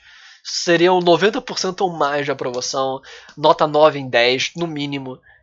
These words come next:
Então, todos eles são inacreditáveis. Aqui é, é, tem disputas aqui que vai ser muito difícil de escolher um em relação ao outro. Em segundo lugar, a minha escolha é esse Batman. Esse Batman daqui é absolutamente sensacional.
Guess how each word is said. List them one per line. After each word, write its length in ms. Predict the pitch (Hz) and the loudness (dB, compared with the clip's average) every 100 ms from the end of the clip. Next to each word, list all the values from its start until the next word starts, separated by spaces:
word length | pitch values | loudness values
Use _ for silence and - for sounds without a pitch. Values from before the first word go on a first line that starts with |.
| - | -18
Então, 360 | 151 170 175 170 | -2 2 2 2
todos 400 | - 196 180 151 | 2 2 4 0
eles 200 | 151 143 | 0 -2
são 120 | 151 | -4
inacreditáveis. 680 | 151 - 143 - 117 113 | -6 -8 -8 -2 -2 -2
Aqui 180 | 123 127 | -4 0
é, 220 | 156 131 | 2 2
é, 40 | 147 | 0
tem 220 | - 175 | -2 -4
disputas 440 | 170 - 185 180 | -4 -4 -6 -4
aqui 160 | 165 190 | -6 -6
que 80 | 175 | -8
vai 80 | 160 | -8
ser 100 | 160 | -8
muito 220 | 170 196 | -10 -10
difícil 320 | - 208 196 | -10 -10 -8
de 40 | |
escolher 360 | - - 170 180 | -8 -4 0 0
um 240 | 190 160 - | -2 -8 -12
em 80 | 147 | -12
relação 340 | 131 139 - 123 | -8 -6 -6 -8
ao 80 | |
outro. 280 | 107 98 - - - - - - - - | -10 -12 -14 -18 -20 -20 -20 -20 -18 -4
Em 60 | |
segundo 280 | 180 226 254 | 0 2 2
lugar, 400 | 247 180 185 185 - | 4 6 6 2 -4
a 120 | 156 | -4
minha 160 | 165 | -4
escolha 560 | 165 - - 180 185 180 _ _ _ _ _ _ - | -4 -4 0 0 0 -6 _ _ _ _ _ _ -2
é 100 | 151 | 2
esse 280 | 165 180 147 | 2 2 2
Batman. 420 | 117 - - - _ _ _ _ _ _ _ _ 196 | 0 0 -6 -18 _ _ _ _ _ _ _ _ 0
Esse 240 | 220 196 | 0 2
Batman 360 | 170 170 - 156 | 0 0 -2 -8
daqui 440 | 143 139 135 - _ _ - | -8 -8 -10 -12 _ _ 0
é 240 | 135 143 - - | 2 2 -4 2
absolutamente 1040 | 139 165 165 156 143 - 135 127 120 - - | 6 6 2 -10 -10 -10 -12 -10 -12 -14 -10
sensacional. 680 | 151 139 151 - 113 98 | -8 -6 -8 -8 -10 -10